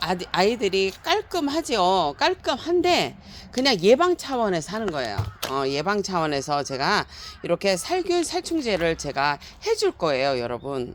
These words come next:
어, 이렇게 지금 병충해가 잘 보이지는 않는데,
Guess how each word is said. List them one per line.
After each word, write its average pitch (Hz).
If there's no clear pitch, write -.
어, 131
이렇게 139
지금 214
병충해가 240
잘 262
보이지는 277
않는데, 202